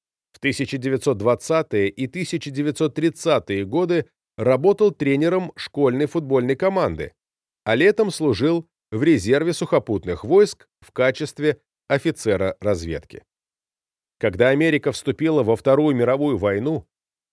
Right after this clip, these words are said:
Паш помогал интернировать американских граждан японского происхождения,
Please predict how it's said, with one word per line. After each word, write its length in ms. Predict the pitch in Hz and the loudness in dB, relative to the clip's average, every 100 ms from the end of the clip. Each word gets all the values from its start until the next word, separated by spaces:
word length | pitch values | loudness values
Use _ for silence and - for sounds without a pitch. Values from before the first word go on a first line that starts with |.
| - | -4
Паш 300 | 160 180 - | 0 0 0
помогал 540 | 175 160 139 156 147 | 0 0 2 2 2
интернировать 800 | 156 139 160 127 143 175 180 156 | -2 -2 0 0 0 0 0 0
американских 720 | 156 147 127 147 113 - 120 | 0 -2 0 0 0 -2 -4
граждан 440 | 104 135 120 127 120 | 0 0 0 -2 -2
японского 640 | 143 - 123 87 - 92 | -4 0 -2 -2 -6 -6
происхождения, 1000 | 90 104 92 113 95 104 165 170 170 143 | -4 -4 -4 -4 -4 -4 -2 0 0 -2